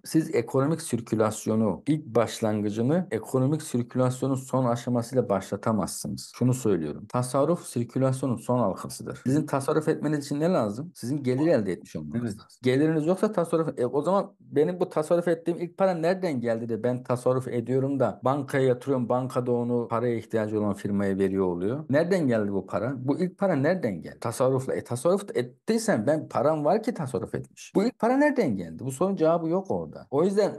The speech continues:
Speaker 1: mantık hatalarıyla örülü bir anlatıları var. Asıl şu, biz şunu söylüyoruz. Parayı banka yoktan yaratır. Banka kredi verdiği anda kredi verdiğin kişinin hesabına, mevduat hesabına para yazar. O kişi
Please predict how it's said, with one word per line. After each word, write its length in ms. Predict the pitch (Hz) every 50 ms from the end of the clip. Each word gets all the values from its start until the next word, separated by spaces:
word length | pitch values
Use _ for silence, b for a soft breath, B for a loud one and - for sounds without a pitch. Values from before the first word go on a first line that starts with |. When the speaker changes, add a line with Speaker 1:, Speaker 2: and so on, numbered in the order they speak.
| - -
Speaker 1:
mantık 460 | 127 120 123 123 123 123 - 123 - -
hatalarıyla 1000 | 120 117 - 113 113 110 110 107 107 107 104 101 - - 104 101 95 - - - -
örülü 360 | 120 113 110 110 110 117 104
bir 180 | 113 107 98 92
anlatıları 640 | - 98 101 101 92 - - - 92 90 87 87 82
var. 240 | 80 73 73 - - -
Asıl 360 | - 139 143 147 - 190 180
şu, 380 | 180 - - 117 101 90 - 101 104 107 - 135
biz 160 | 143 151 147
şunu 200 | - - 156 160
söylüyoruz. 380 | 156 - - 95 92 80 76 -
Parayı 400 | - 165 175 170 147 139 135 135
banka 300 | 151 156 156 151 - 170
yoktan 360 | 147 123 110 - - - 120
yaratır. 540 | 104 98 87 82 - - - - - - - -
Banka 360 | 139 151 - 127 - 123 127
kredi 340 | - - 139 151 143 143 131
verdiği 400 | 131 120 117 110 107 117 110 107
anda 440 | 101 92 90 95 117 147 180 185 - -
kredi 320 | - 139 147 156 143 127
verdiğin 380 | 120 117 110 104 107 104 104 104
kişinin 340 | 104 - - - 127 123 117
hesabına, 580 | 110 107 110 - 98 98 104 98 92 82 80 -
mevduat 480 | 117 113 110 113 110 117 113 110 110
hesabına 360 | 98 87 - 90 82 90 85 80 - -
para 220 | - 117 123 151
yazar. 420 | 156 160 147 143 147 165 175 175 - -
O 160 | 170 175 170
kişi 380 | - - 143 131 - - 175